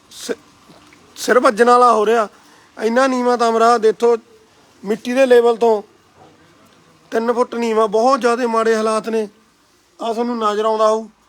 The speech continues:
ਅੰਦਰ ਵੜਨ ਨੂੰ ਡਰ ਲੱਗਦਾ ਵੀਰੇ। ਜਿੱਥੇ ਪਰਿਵਾਰ ਬੈਠੇ ਤੁਹਾਨੂੰ ਉਹਦੇ ਵੀ ਹਾਲਾਤ ਦਿਖਾਵਾਂਗੇ ਵੀ ਤਿੰਨੇ ਮਾੜੇ ਨੇ ਹਾਲਾਤ ਨੇ ਯਾਰ।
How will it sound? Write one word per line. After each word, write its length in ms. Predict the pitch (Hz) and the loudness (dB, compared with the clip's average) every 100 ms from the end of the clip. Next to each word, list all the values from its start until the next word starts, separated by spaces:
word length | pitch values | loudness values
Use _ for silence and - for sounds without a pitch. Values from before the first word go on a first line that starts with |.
| _ _ _ _ _ _ | _ _ _ _ _ _
ਅੰਦਰ 260 | 214 214 254 | -10 -2 0
ਵੜਨ 240 | 247 233 | 2 0
ਨੂੰ 200 | 233 254 226 | -2 -4 2
ਡਰ 180 | 220 | 2
ਲੱਗਦਾ 360 | 220 220 185 202 | 2 -4 -2 -2
ਵੀਰੇ। 220 | 190 175 156 _ _ _ _ - | -2 -6 -8 _ _ _ _ -10
ਜਿੱਥੇ 300 | 180 214 262 | -8 -6 -8
ਪਰਿਵਾਰ 420 | 269 247 240 240 | -4 0 2 2
ਬੈਠੇ 340 | 233 226 262 | 0 -2 -2
ਤੁਹਾਨੂੰ 240 | 254 247 240 | 0 -2 0
ਉਹਦੇ 240 | 226 247 | 0 0
ਵੀ 140 | 277 233 | -2 -2
ਹਾਲਾਤ 260 | 226 247 | -4 -6
ਦਿਖਾਵਾਂਗੇ 520 | 226 220 247 233 220 214 _ _ _ _ _ - | -6 -6 -4 -6 -8 -12 _ _ _ _ _ -18
ਵੀ 160 | 185 220 | -10 -6
ਤਿੰਨੇ 320 | - 220 240 | -2 2 2
ਮਾੜੇ 320 | 226 214 220 | 2 2 2
ਨੇ 100 | 220 | 2
ਹਾਲਾਤ 380 | 196 208 208 202 | 2 2 2 0
ਨੇ 120 | 214 | 2
ਯਾਰ। 220 | 214 208 | 2 0